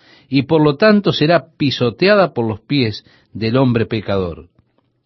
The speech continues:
Y así cuando Jesús dijo, "Vosotros sois la sal de la tierra", esto no es solo un desafío, es un ultimátum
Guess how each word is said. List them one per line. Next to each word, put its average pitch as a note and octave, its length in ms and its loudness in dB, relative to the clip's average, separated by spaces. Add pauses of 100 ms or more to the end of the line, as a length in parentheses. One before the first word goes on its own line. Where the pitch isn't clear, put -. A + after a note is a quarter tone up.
(120)
Y G2+ 140 -8
así G#2+ 280 -4
cuando B2+ 300 0
Jesús B2 340 -4
dijo, A2+ 380 -6 (400)
"Vosotros F3 1000 -2 (300)
sois C3 680 -2 (300)
la A2+ 280 -2
sal E3 440 0
de C3 100 2
la B2+ 160 0
tierra", A2 480 -2 (400)
esto F3+ 420 0
no D3+ 220 2
es E3+ 300 -2 (160)
solo D#3 520 2
un E3 320 -2
desafío, A#2+ 600 -2
es F#3+ 280 0 (420)
un G#3+ 440 4 (100)
ultimátum F3 1200 2